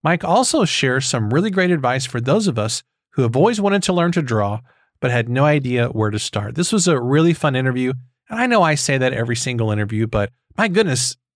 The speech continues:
I have a lot of really cool guests on this show, and I'm just honored <laughs> that I get to talk to so many really, really cool people, entrepreneurs, artists, authors,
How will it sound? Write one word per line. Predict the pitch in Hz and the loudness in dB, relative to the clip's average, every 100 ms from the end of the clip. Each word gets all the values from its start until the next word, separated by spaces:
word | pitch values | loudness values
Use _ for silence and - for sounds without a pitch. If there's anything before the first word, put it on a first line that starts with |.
| _ | _
I | - | -4
have | 190 | -2
a | 180 | 0
lot | 156 147 | 2 0
of | 120 | 0
really | 139 151 | 0 -2
cool | 139 123 | -2 -2
guests | 120 - | -2 -4
on | 104 | -6
this | 101 | -6
show, | - 104 98 | -4 -4 -4
and | 98 - _ - | -6 -12 _ -8
I'm | 131 | -2
just | 147 190 - - | 0 -2 -4 -2
honored | 143 214 135 | -2 0 -4
<laughs> | |
that | 113 165 | -4 -2
I | 160 | 0
get | 156 | -2
to | 151 | -4
talk | 135 151 - | -2 -2 -2
to | |
so | - 143 | -4 -2
many | 143 139 131 _ _ - | -2 -2 -6 _ _ -4
really, | 110 131 160 | 0 2 4
really | 143 143 | 4 2
cool | 139 147 143 | 0 0 0
people, | - 151 123 | 0 -2 -2
entrepreneurs, | 104 180 202 180 175 180 143 123 | -2 -2 0 -2 0 2 0 0
artists, | 151 180 147 - | 0 0 0 -2
authors, | 139 139 131 110 - | -4 -2 -2 -4 -6